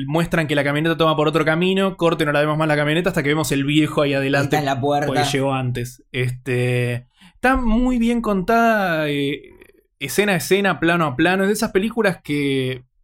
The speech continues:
Speaker 1: esta clase de cosas son más difíciles de, son más intangibles, pero
Speaker 2: Sí.
Speaker 1: ayudan a que sea tan disfrutable.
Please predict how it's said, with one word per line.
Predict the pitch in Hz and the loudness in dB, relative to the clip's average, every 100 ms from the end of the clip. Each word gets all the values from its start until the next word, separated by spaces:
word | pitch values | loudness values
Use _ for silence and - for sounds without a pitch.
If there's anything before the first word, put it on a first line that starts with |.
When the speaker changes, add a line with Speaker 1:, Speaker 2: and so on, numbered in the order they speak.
| _ - | _ -16
Speaker 1:
esta | - 170 | -6 -4
clase | 165 175 160 | -2 0 0
de | |
cosas | 185 185 | 0 -2
son | 165 147 | -4 -2
más | 156 | -2
difíciles | 147 139 139 151 135 | -2 -2 -2 0 0
de, | 127 123 120 110 - _ _ _ _ _ _ _ _ _ _ | 0 -2 -4 -8 -12 _ _ _ _ _ _ _ _ _ _
son | - | -2
más | 180 175 | 0 0
intangibles, | 170 151 147 - 214 240 196 139 - | 0 0 -2 -2 0 4 4 2 0
pero | 147 156 | 0 0
Speaker 2:
Sí. | |
Speaker 1:
ayudan | 262 262 233 | 2 0 2
a | 170 | 0
que | |
sea | 165 220 | 2 2
tan | 208 | 2
disfrutable. | 220 170 170 220 185 131 117 | -2 0 0 2 0 -2 -6